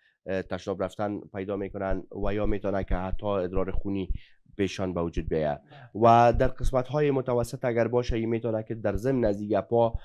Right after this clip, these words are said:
کمردردی هم پیش مریضا، اه، پیدا شود و در قسمت های بالایی که باشه،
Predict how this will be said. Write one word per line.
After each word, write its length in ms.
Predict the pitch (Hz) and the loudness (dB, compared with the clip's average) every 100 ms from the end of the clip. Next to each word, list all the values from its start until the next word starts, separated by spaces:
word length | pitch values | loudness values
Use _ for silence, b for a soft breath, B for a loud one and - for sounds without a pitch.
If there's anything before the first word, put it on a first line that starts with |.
| B B | B B
کمردردی 600 | 123 117 107 104 98 113 | 2 4 4 2 0 0
هم 220 | 104 113 | 0 -2
پیش 280 | 107 101 - 101 95 - | -2 -2 -2 2 2 0
مریضا، 540 | 98 98 95 95 98 - B B - | -2 -2 0 2 2 2 B B -4
اه، 160 | 107 107 | 0 0
پیدا 340 | 113 104 110 | 0 0 0
شود 340 | 104 110 101 104 | -2 0 2 2
و 180 | 104 101 | 2 2
در 80 | 101 | 0
قسمت 420 | - 107 110 110 | -2 -10 -6 -6
های 200 | 139 139 | -2 -2
بالایی 580 | 113 107 107 113 139 139 | -2 0 2 2 2 0
که 100 | 110 | -2
باشه، 460 | 98 101 113 113 | -2 -2 -2 -2